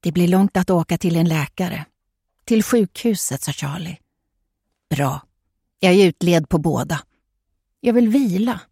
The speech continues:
få lite lugn och ro." "Och du tror att du kommer få lugn och ro om vi öppnar upp sommarhuset mot mammas vilja?" frågade Charlie. "Vet du vad? Det struntar jag i." "Vad sa du nu, va? Det är tjugosju år sedan Bunny dog.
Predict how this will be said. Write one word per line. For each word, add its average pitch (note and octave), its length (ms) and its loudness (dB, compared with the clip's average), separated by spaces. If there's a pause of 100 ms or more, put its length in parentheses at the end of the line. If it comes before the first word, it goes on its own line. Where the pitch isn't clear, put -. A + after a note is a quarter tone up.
(320)
få C4 100 4
lite B3+ 240 4
lugn A3+ 320 4
och G#3+ 100 2
ro." G#3 240 -4 (1120)
"Och G#3 120 4
du G3 100 4
tror F#3+ 200 2
att F3 80 2
du F3 100 -2
kommer E3+ 380 0
få E3+ 140 0
lugn E3+ 300 2
och E3 120 2
ro F#3 280 0
om D3 140 2
vi D3+ 120 4
öppnar D3+ 320 0
upp D#3+ 180 -4
sommarhuset E3 720 0
mot D#3 200 0
mammas C#3+ 400 0
vilja?" D#3+ 440 -2 (400)
frågade B2 320 -2
Charlie. - 440 -12 (1000)
"Vet D#4 160 2
du C4+ 80 -2
vad? D#3 220 -6 (640)
Det F3+ 120 2
struntar E3+ 420 0
jag E3+ 180 -4
i." F3 120 -12 (1080)
"Vad A3+ 160 2
sa C3+ 240 -2
du - 120 -4
nu, - 160 -6
va? - 180 -6 (580)
Det G#3+ 120 4
är A#3 140 4
tjugosju A#3+ 600 0
år A3 200 2
sedan E3+ 280 0
Bunny E3 340 0
dog. - 340 -10